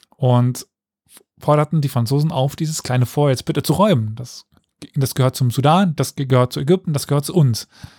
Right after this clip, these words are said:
Die Franzosen meinten, nö, äh, sehen wir nicht ein. Äh, das Ganze lief dann aber relativ freundlich ab, so nach dem Motto, „Könntet ihr bitte?“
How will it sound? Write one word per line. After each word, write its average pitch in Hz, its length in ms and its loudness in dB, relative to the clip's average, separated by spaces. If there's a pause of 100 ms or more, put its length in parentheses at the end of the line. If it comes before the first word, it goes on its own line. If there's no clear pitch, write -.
(760)
Die 117 260 -2
Franzosen 123 460 0
meinten, 123 460 2
nö, 139 420 4
äh, 123 400 -4
sehen 135 220 0
wir 123 100 0
nicht 123 400 -4
ein. 175 460 0 (1040)
Äh, 127 260 0
das 127 160 -4
Ganze 147 260 2
lief 160 220 2
dann 160 100 -4
aber 127 160 -2
relativ 139 380 0
freundlich 160 480 0
ab, 110 140 -8
so 135 80 -6
nach 113 100 -6
dem 120 80 -2
Motto, 131 160 -2
„Könntet 240 320 0
ihr 147 80 4
bitte?“ 143 260 0